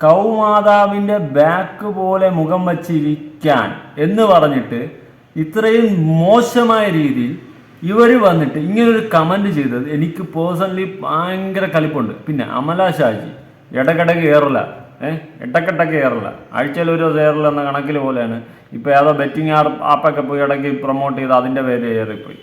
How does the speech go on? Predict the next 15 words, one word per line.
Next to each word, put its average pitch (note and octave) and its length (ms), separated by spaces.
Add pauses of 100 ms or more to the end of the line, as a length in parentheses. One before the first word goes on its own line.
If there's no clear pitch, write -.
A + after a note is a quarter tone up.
ട്രേഡിങ്, A#2+ 460
ബെറ്റിംഗ് A2 340
എന്തോ G2+ 220 (520)
ഇടയ്ക്ക്. B2 320 (680)
അപ്പൊ C#3+ 140
ആള് E3+ 340
വേറൊരു D#3 340
ലെവലിൽ C#3 320
ഏറിലാണ്. B2+ 720
അപ്പൊ C#3+ 180 (380)
അമ്മ E3 280
ഇപ്പൊ E3 260
വേറെ D#3 400
രീതിയിൽ D3 320
വന്നിട്ട് C3+ 500